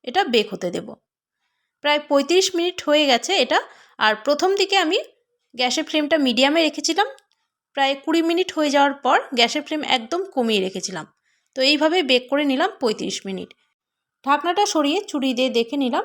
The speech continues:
কেকগুলো ঠিকমতো বেক হয়েছে কিনা। তো ছুরির গায়ে লেগে নেই, তার মানে পারফেক্টভাবে এটা বেক হয়েছে। তো যেহেতু এগুলো কাগজের কাপের মধ্যে করেছি, তাই হাত দিয়ে কিন্তু তোলা যাচ্ছে।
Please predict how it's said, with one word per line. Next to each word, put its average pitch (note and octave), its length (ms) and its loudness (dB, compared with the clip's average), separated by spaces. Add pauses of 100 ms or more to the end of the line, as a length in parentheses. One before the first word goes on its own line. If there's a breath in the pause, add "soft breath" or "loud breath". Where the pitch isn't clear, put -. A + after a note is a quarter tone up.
(420)
কেকগুলো C4+ 440 -2
ঠিকমতো B3+ 440 -6
বেক A3+ 260 0
হয়েছে F#3 260 -8
কিনা। F#3 200 -12 (400)
তো C4+ 60 -10
ছুরির D#4+ 340 0
গায়ে E4+ 180 4
লেগে C#4 300 2
নেই, C#4+ 240 -2
তার A#3+ 140 2
মানে A3+ 200 -2
পারফেক্টভাবে A#3+ 720 -4 (100)
এটা G#3+ 260 -4 (240)
বেক A#3+ 220 -2
হয়েছে। F3 300 -8 (640)
তো D4+ 60 -8
যেহেতু E4+ 320 0
এগুলো F4+ 280 0
কাগজের C#4+ 540 2
কাপের D4 320 -2
মধ্যে C#4 260 -6
করেছি, B3 400 -6
তাই A#3+ 260 -2
হাত A#3 220 0
দিয়ে C4 220 -6
কিন্তু C#4+ 280 -8
তোলা A3 280 -2
যাচ্ছে। F3 360 -8